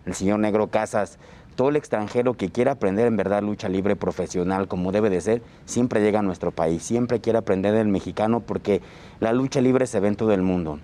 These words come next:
El señor ha luchado en Japón con New Japan, yo he sido uno de los primeros mexicanos en ser campeón mundial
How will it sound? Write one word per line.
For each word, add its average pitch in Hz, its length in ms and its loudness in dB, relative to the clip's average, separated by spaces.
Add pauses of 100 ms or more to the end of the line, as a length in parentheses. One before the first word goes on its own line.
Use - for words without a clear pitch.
(340)
El 92 60 -8
señor 104 200 -2
ha - 20 0
luchado 104 320 -2
en 98 60 -2
Japón 104 340 -2
con 98 140 2
New 101 120 2
Japan, 120 540 -2 (380)
yo 98 100 0
he - 20 0
sido 107 460 2 (160)
uno 107 180 0
de 104 80 2
los 92 140 -2
primeros 101 360 0
mexicanos 98 540 -2
en 87 60 -8
ser 101 180 -6
campeón 98 340 0
mundial 101 520 2